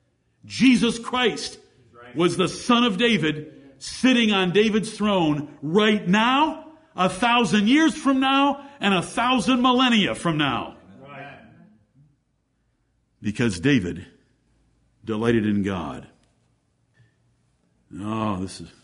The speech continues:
Speaker 1: we've made full circle today. Happiness has its benefits. All the days of the afflicted are evil.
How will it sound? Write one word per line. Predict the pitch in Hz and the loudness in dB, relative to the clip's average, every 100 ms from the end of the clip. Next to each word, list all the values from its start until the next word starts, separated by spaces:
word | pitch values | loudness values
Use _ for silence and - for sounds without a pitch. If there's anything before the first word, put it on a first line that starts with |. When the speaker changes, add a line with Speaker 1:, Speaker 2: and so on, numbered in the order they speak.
| - | -10
Speaker 1:
we've | 104 113 | -8 -4
made | 113 | -6
full | 110 117 | -4 -4
circle | 113 120 107 98 | -4 -6 -8 -10
today. | 95 92 80 71 _ _ _ _ _ _ _ _ _ _ _ _ | -10 -10 -12 -16 _ _ _ _ _ _ _ _ _ _ _ _
Happiness | - 123 120 110 104 | -8 -4 -2 -2 -2
has | 110 95 | -4 -4
its | - | -6
benefits. | 104 95 - 80 76 - - _ _ _ _ _ _ _ _ _ | -8 -8 -12 -18 -20 -20 -20 _ _ _ _ _ _ _ _ _
All | - 107 | -8 -4
the | 117 | -2
days | 104 117 123 120 | 0 0 -2 -2
of | |
the | 113 | -4
afflicted | 120 - 143 147 | -4 -4 -6 -2
are | 131 | -2
evil. | 107 95 - | -2 -6 -12